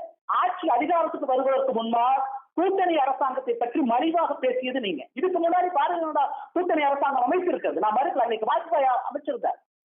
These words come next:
அந்த, அதுல வந்து ஒரு பொது கருத்து இருந்து குறைந்தபட்ச செயல் திட்டம் எல்லாம் இருந்தது. அது, இதுக்கு எதுவுமே கிடையாது. எல்லாருமே வந்து குறைந்தபட்சம் வந்து ஒரு கூட்டணிக்குள்ள எல்லா விஷயங்கள்லயும் வந்து நூறு சதவீதம் உடன்பாடு கொண்டிருக்க வேணும்னு அவசியம் கிடையாதுதான்.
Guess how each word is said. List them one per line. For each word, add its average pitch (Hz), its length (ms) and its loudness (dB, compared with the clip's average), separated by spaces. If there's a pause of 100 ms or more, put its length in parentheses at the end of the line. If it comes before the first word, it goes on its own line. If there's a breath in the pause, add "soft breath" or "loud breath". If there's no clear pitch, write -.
(260)
அந்த, 330 200 -2
அதுல 330 280 2
வந்து 311 180 0
ஒரு 320 160 2
பொது 359 300 0
கருத்து 285 280 0
இருந்து 254 340 0
குறைந்தபட்ச 320 500 0
செயல் 294 280 0
திட்டம் 285 260 0
எல்லாம் 285 160 2
இருந்தது. 269 360 0
அது, - 280 -6 (300)
இதுக்கு 330 240 0
எதுவுமே 359 480 2
கிடையாது. 233 340 -2 (680)
எல்லாருமே 359 440 2
வந்து 339 480 0 (120)
குறைந்தபட்சம் 330 640 2
வந்து 294 260 2 (180)
ஒரு 233 280 0
கூட்டணிக்குள்ள 320 600 2
எல்லா 330 280 2
விஷயங்கள்லயும் 330 600 0
வந்து 311 500 0
நூறு 320 260 2
சதவீதம் 302 400 0
உடன்பாடு 302 400 2
கொண்டிருக்க 285 360 0
வேணும்னு 269 260 0
அவசியம் 320 420 0
கிடையாதுதான். 185 460 -2